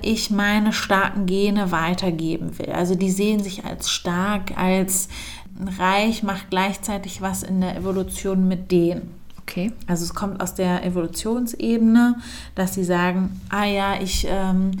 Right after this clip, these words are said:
Speaker 1: ich fühle mich reich, weil ich stark bin, weil ich, äh, was erreicht habe, was ich was geschafft habe, was erschafft haben, was erschaffen habe, so wollte ich sagen.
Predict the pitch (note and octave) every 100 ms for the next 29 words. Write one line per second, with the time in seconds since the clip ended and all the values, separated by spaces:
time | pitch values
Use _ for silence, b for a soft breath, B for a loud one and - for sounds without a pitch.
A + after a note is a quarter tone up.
0 | F#3+ B B B3 A#3 C4 A#3+ A3+ - F#3+
1 | F#3+ A3 B3 - G3 F#3+ F#3+ - G3+ F#3+
2 | A#3 - A#3 B3 B3 G3+ F#3 F3+ - F#3+
3 | - - F#3+ F#3 F3+ E3+ F3 G3 A#3+ -
4 | A3+ A3+ G#3+ F#3 F#3+ - - - - A3+
5 | A3+ - A#3 A3+ G3 F#3 - - G3+ A3+
6 | - - A3+ - - A#3 A#3 A3+ A#3 -
7 | - F3 - - F#3 - G3 F#3+ A3 G#3+
8 | A3+ A#3 C4+ C#4+ B B - F3 - D#3+
9 | D3 F#3+ A3 G#3+ A3+